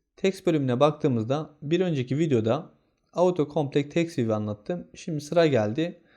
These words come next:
Multi Auto Complete Text View'e. Bunu linear layout'un içerisine sürükleyip bırakıyorum. Ve bunun altına Buttons bölümünden bir tane standart buton ekliyorum.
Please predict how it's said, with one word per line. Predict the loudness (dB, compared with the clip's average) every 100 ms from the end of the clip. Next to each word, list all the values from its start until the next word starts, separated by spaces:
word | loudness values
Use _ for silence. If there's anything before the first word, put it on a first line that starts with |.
| _ _
Multi | -2 0 -2 0 -2 -2 0
Auto | 0 2 -2 -2
Complete | -4 -2 -6 -2
Text | 0 0 -2
View'e. | -4 -4 -14 _ _ _ _ _ -6
Bunu | -4 -2
linear | 2 4 4
layout'un | 6 4 4 -2
içerisine | -2 -2 0 -4
sürükleyip | -2 -2 0 0 4
bırakıyorum. | 4 4 0 0 -2 -10 _ _ _ _ _ _ -6
Ve | -2
bunun | 0 2
altına | 2 2 0 -2 -4 -14 _ -6
Buttons | 0 0 -2 -4 -2
bölümünden | 0 0 -2 -4 -4
bir | -4 0
tane | -2 -4
standart | -4 -2 0 0 -2
buton | -4 -2
ekliyorum. | -2 -4 -8